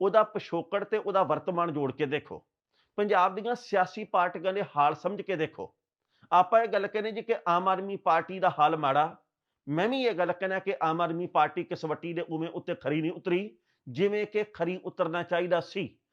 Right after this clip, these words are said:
ਆਮ ਆਦਮੀ ਪਾਰਟੀ ਨੇ ਰੌਲਾ ਵੱਧ ਪਾਇਆ, ਕੰਮ ਘੱਟ ਹੋਇਆ, ਇਹਦੇ ਬਾਰੇ ਆਪਾਂ ਜਾਣਦੇ ਹਾਂ। ਪਰ ਜੇ ਆਪਾਂ ਬਾਕੀ ਪਾਰਟੀਆਂ ਨੂੰ ਬਰਾਬਰ ਰੱਖ ਕੇ ਵੇਖੀਏ, ਤੇ ਫਿਰ ਕਿਹੜੀ ਪਾਰਟੀ ਜਿਹੜੀ ਕਿ ਆਮ ਆਦਮੀ ਪਾਰਟੀ ਨੂੰ ਟੱਕਰ ਦਿੰਦੀ ਹੈ, ਸਵਾਲ ਇਹ ਵੀ ਆ। ਆਮ ਆਦਮੀ ਪਾਰਟੀ ਨੇ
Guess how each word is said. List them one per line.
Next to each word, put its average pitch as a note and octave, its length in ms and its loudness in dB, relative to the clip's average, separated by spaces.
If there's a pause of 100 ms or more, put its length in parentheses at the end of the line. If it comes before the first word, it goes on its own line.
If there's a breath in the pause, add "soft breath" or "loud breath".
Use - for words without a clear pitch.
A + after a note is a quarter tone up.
(260)
ਆਮ F#3 240 6
ਆਦਮੀ G#3 280 -2
ਪਾਰਟੀ F#3 420 2
ਨੇ G3 140 -2
ਰੌਲਾ D#3+ 260 4
ਵੱਧ F3 220 2
ਪਾਇਆ, F#3+ 300 2
ਕੰਮ E3+ 260 0 (120)
ਘੱਟ C#3+ 140 0
ਹੋਇਆ, D#3+ 300 2
ਇਹਦੇ F#3+ 220 -2
ਬਾਰੇ E3 280 -2
ਆਪਾਂ D#3+ 220 -2
ਜਾਣਦੇ C3+ 400 0
ਹਾਂ। - 80 -12 (640)
ਪਰ B3+ 140 4
ਜੇ G#3+ 140 2
ਆਪਾਂ A#3+ 220 6
ਬਾਕੀ E3+ 420 4
ਪਾਰਟੀਆਂ A3+ 480 2
ਨੂੰ A#3 120 -2
ਬਰਾਬਰ F3+ 320 6
ਰੱਖ F#3 220 0
ਕੇ F#3+ 100 0
ਵੇਖੀਏ, D#3 500 -4 (440)
ਤੇ B3 100 4
ਫਿਰ B3 240 4
ਕਿਹੜੀ B3 360 -2
ਪਾਰਟੀ A#3 440 2
ਜਿਹੜੀ A3 200 -4
ਕਿ A3+ 240 -2
ਆਮ D#3 180 4
ਆਦਮੀ D#3+ 260 0
ਪਾਰਟੀ F3 360 2
ਨੂੰ F3 100 -2
ਟੱਕਰ E3+ 280 -2
ਦਿੰਦੀ F3+ 300 -4
ਹੈ, F#3 40 -2
ਸਵਾਲ C3+ 320 0
ਇਹ E3+ 160 -2
ਵੀ G3+ 140 -2
ਆ। D#3+ 160 0 (640)
ਆਮ F#3+ 240 4
ਆਦਮੀ A3+ 300 0
ਪਾਰਟੀ F#3+ 420 0
ਨੇ D3+ 380 0